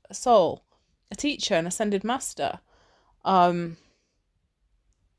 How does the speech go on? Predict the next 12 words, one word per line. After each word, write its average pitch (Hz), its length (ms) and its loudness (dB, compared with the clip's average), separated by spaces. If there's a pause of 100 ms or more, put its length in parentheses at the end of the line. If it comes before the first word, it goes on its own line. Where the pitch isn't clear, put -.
(1600)
but 226 140 6
all 247 560 6 (1040)
the 220 80 -14
stuff - 320 -4
in 240 140 0
the 220 60 -4
church 277 640 2
is 220 160 -8
indoctrination, 226 1080 0
where 190 140 -6
people 240 380 -2
are, 202 100 2